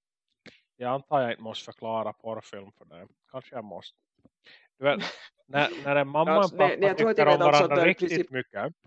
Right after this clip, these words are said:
Speaker 2: Ja.
Speaker 1: Ehm, men sen också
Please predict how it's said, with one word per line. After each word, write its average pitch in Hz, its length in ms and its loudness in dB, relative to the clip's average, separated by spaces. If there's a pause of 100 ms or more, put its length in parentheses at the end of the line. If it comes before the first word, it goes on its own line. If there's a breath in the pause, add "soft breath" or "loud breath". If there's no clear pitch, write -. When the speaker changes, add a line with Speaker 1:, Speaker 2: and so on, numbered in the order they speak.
(960)
Speaker 2:
Ja. 117 280 2
Speaker 1:
Ehm, - 80 -4 (460)
men 135 360 -2 (480)
sen 147 440 -2
också 147 520 -4